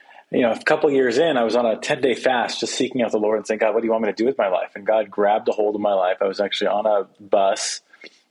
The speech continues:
uh, at, going to the L A X airport, and I felt like God said something significant was gonna happen on that bus ride. And, uh, we go all the way there, we're heading back, and I'm thinking, "I must have misheard the Lord."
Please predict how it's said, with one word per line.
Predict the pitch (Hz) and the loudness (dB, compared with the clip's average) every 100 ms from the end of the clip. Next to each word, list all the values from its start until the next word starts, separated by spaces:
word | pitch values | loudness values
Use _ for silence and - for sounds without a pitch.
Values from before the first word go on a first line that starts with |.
| - | -2
uh, | |
at, | 110 104 101 107 107 - 123 | 2 2 2 0 -4 -6 -2
going | 113 107 113 | 0 2 2
to | 110 | 2
the | 113 | 2
L | 104 110 | 2 2
A | |
X | 113 107 107 | 2 0 0
airport, | 98 - 104 107 - - - - - - - | 0 0 0 0 -2 -14 -20 -20 -18 -10 -4
and | |
I | 101 | 0
felt | 120 | 2
like | 113 104 | 2 2
God | 110 110 | 0 0
said | 110 110 | -2 -2
something | 107 98 | -2 -2
significant | - 104 113 113 113 117 | -2 0 0 0 -2 -2
was | 104 | 0
gonna | 104 104 | 0 0
happen | - 101 104 110 107 | 0 0 0 0 0
on | 104 | 0
that | 104 - | 0 0
bus | 101 - | 0 0
ride. | 110 104 117 120 - _ _ _ _ | 2 2 0 -2 -12 _ _ _ _
And, | 104 98 95 95 98 | 0 2 2 0 2
uh, | 98 95 95 92 90 | 2 4 2 2 0
we | 101 | 0
go | 101 | 2
all | 110 | 2
the | 110 | 2
way | 107 | 0
there, | 113 131 131 | 2 2 2
we're | 113 | 2
heading | 104 101 | 0 0
back, | 101 135 127 123 | 2 2 0 -2
and | |
I'm | 98 | -2
thinking, | 113 101 107 | -2 -2 -2
"I | 107 | 0
must | 113 110 | 0 -2
have | 110 104 | -6 -6
misheard | 104 - 113 107 | -4 0 0 0
the | |
Lord." | 104 92 95 | -2 0 0